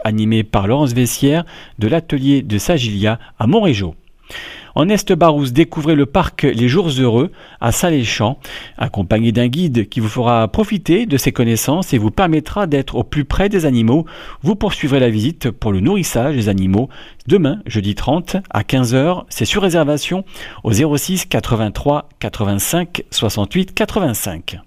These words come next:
En Vallée d'Or et du Luron, le village d'Illette et ses marbres. Cette visite autour des marbres vous fera découvrir son utilisation dans l'architecture du village,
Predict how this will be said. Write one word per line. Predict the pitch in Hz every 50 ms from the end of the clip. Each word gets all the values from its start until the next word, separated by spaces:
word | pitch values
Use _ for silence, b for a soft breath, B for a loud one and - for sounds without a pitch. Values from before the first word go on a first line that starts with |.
| - -
En | - 139
Vallée | 160 214 208 202
d'Or | 180 208 202 190
et | 170
du | 170 175
Luron, | 170 175 147 151 160 156 147 131
le | 120 117
village | 127 151 170 165 143 143
d'Illette | 196 185 165 160 151 151 - - 143 -
et | -
ses | - - - 131 123
marbres. | 147 175 165 147 123 110 110 110 101 -
Cette | - - 120 -
visite | 117 104 101 101 113 113 - 110
autour | 98 - - 131 131 123 107 107
des | 87 92 101 101
marbres | 101 113 127 147 147 151 139
vous | 110 98 104
fera | 98 - - 120 110 113 104
découvrir | 135 143 - - 135 120 139 139 127
son | - - 117 113
utilisation | 127 127 139 135 123 143 131 120 - - 151 139
dans | 120 113
l'architecture | 117 131 - - 160 - 160 143 - - - 202 196
du | 196 165
village, | 151 123 117 117 127 143 135